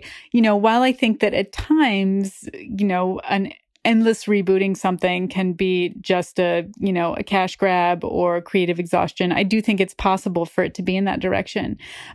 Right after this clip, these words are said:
But I, I, I think that much more of it is this sort of old human impulse that we have to, to wanna see the things we love in, in a new way, to have that exciting moment where something we love already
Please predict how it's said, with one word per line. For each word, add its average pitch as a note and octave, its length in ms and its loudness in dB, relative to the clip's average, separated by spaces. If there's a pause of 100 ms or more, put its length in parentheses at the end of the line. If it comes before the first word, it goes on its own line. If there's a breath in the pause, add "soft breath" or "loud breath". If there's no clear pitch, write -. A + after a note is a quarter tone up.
But G#3 180 2
I, G3+ 380 2
I, F#3+ 400 0 (200)
I G#3 120 2
think B3 260 2
that A#3 260 0
much G#3 440 2
more G#3 260 4
of G#3+ 140 -2
it - 280 0
is A#3 380 0
this F#3 220 0
sort - 340 -4
of F3+ 100 -4 (140)
old G#3+ 400 2
human G3+ 440 0
impulse A3 500 -2
that - 160 -2
we F#3 100 -2
have F3 440 -4
to, F#3+ 420 0 (320 loud breath)
to - 120 -2
wanna G3+ 360 2
see G#3+ 320 0
the F#3+ 120 2
things G3 380 0
we F#3+ 120 0
love F3 440 0 (160)
in, F#3+ 340 0
in G3 140 2
a F#3 80 2
new F#3 320 2
way, - 480 -6 (400 loud breath)
to A3+ 80 0
have G3 380 0
that F#3+ 160 2
exciting G#3 600 0
moment F#3+ 480 0
where F#3+ 120 2
something G3 440 -2
we F#3 140 -2
love F3+ 460 0
already F#3+ 640 0